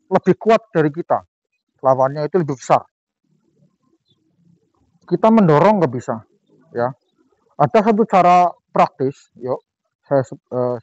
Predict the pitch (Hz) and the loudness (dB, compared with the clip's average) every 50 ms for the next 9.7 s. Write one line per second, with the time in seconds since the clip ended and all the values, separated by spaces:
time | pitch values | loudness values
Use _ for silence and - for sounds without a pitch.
0 | - - 120 117 120 117 120 123 123 123 - _ _ _ _ _ - 127 - 117 | -12 -14 -12 -12 -12 -12 -12 -12 -14 -14 -16 _ _ _ _ _ -8 -6 -6 -6
1 | 107 - 143 165 170 127 110 - - _ _ _ _ _ 123 _ _ _ _ _ | -4 -4 -4 -4 -4 -10 -12 -14 -14 _ _ _ _ _ _ _ _ _ _ _
2 | _ _ _ _ _ - 147 160 208 254 254 233 - - _ _ _ 151 165 208 | _ _ _ _ _ -2 0 2 2 2 2 0 -2 -6 _ _ _ 2 2 4
3 | 240 247 220 214 214 208 196 156 - 165 180 202 - - 170 165 208 - _ _ | 4 2 2 0 0 0 0 0 0 0 0 0 -2 -2 0 0 0 0 _ _
4 | _ _ _ _ _ _ _ _ _ _ _ _ 165 143 117 107 - _ _ _ | _ _ _ _ _ _ _ _ _ _ _ _ -10 -10 -10 -10 -14 _ _ _
5 | _ _ _ _ _ _ _ _ _ _ _ _ _ - 165 190 180 185 180 196 | _ _ _ _ _ _ _ _ _ _ _ _ _ 0 2 2 2 2 2 2
6 | 185 165 151 147 165 214 262 269 233 - 131 - 123 117 135 123 - 110 98 - | 2 4 4 4 4 4 2 0 -2 0 0 0 0 -2 -4 -6 -6 -6 -8 -8
7 | _ _ _ _ _ _ _ _ _ _ _ _ _ _ _ _ _ _ - 120 | _ _ _ _ _ _ _ _ _ _ _ _ _ _ _ _ _ _ -2 0
8 | 123 135 139 - _ _ _ _ _ _ _ _ _ _ _ _ _ _ _ _ | 0 0 -2 -6 _ _ _ _ _ _ _ _ _ _ _ _ _ _ _ _
9 | _ _ _ - 131 156 147 151 147 156 190 196 175 | _ _ _ -4 -2 0 2 2 2 2 2 0 -2